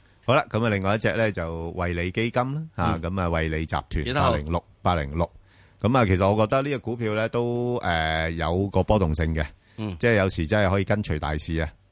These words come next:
Speaker 2: 嗯。
Speaker 1: 啊，噉啊，如果大市調整嘅，噉當然佢調整啦。噉我希望啊，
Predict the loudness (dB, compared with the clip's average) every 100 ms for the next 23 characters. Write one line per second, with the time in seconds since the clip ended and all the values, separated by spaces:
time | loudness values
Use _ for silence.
0 | -10 -6 0 0 2 2 2 2 2 2
1 | 2 2 0 2 2 2 2 2 2 2
2 | -2 -2 -2 -2 0 2 4 4 4 4
3 | 4 4 4 2